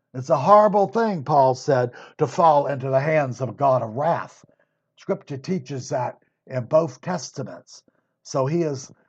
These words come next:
not to be trifled with, and one day, the people that talk so much about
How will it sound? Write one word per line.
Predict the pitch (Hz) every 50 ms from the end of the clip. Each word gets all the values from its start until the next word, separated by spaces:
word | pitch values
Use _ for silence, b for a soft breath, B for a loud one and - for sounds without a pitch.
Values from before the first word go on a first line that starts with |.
| _ _ -
not | 196 214 180 - - -
to | 143
be | 127 147 135
trifled | 135 - 175 165 170 170 127 - 131 120 113 104
with, | 107 113 120 110 131 143 139 - _ _ _ _ _ _ _ _ _ -
and | 135 131 123 120 117 113 - b b b b b b 139
one | 170 175 185 175
day, | 160 170 160 165
the | 143 143 127
people | 165 180 180 156 127 156
that | 147 143 131
talk | - 160 165 160 160 -
so | - 165 156
much | 147 151 147 143 - -
about | 151 127 135 143 135 135 127